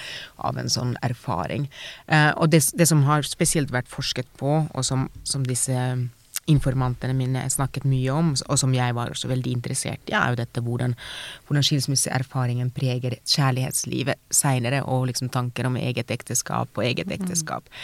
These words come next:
Speaker 1: Men det som, eh, det som kan jo nevnes som en sånn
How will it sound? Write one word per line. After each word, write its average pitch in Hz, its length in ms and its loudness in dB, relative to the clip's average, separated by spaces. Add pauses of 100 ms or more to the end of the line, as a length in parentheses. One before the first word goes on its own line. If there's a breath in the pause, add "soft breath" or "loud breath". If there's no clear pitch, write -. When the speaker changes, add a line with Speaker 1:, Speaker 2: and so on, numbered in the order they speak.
(280 loud breath)
Speaker 1:
Men 180 140 8
det 233 140 10
som, 180 260 6
eh, 87 480 -8
det 160 140 4
som 135 160 4
kan 135 120 2
jo 135 80 4
nevnes 131 420 2
som 127 240 4
en 123 120 -2
sånn 120 260 -2